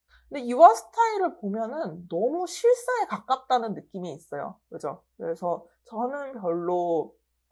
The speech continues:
선호를 안 하는 편이고 오일 페인팅보다는 저는 오일 파스텔 이런 식으로 많이 써요. 크레파스로 그린 것처럼 보고 싶어서. 네, 다음입니다. 애니메 아트라고 되어 있네요. 애니메처럼 그린다라고 되어 있는데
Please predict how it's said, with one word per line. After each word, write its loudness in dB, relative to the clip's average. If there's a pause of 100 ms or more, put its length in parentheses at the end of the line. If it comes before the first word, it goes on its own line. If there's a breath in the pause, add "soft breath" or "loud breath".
(100)
선호를 0
안 -4
하는 -2
편이고 -4
오일 0
페인팅보다는 -8
저는 -14 (160)
오일 -2
파스텔 -12
이런 -2
식으로 -10
많이 -6
써요. -10 (160)
크레파스로 -8
그린 -14
것처럼 -16 (220)
보고 -18
싶어서. -20 (1900)
네, -6
다음입니다. 2
애니메 2
아트라고 0
되어 -2
있네요. -2
애니메처럼 -2
그린다라고 2
되어 -6
있는데 -4